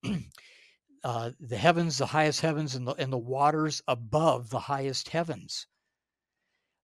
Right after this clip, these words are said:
Uh, Psalm one oh four speaks about God, uh,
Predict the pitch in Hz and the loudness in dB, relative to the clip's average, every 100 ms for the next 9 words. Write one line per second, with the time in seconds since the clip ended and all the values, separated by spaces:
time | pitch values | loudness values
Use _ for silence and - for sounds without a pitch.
0 | 131 117 117 - 156 151 147 147 131 - | -12 -10 -4 -2 0 0 -2 -4 -6 -4
1 | 185 170 110 - - _ - - 151 131 | -2 -2 -4 -10 -20 _ -16 -6 -4 -4
2 | 160 135 123 110 139 143 143 127 123 _ | -2 0 0 -2 -2 0 -2 -6 -14 _
3 | _ _ _ - 117 113 | _ _ _ -8 -6 -6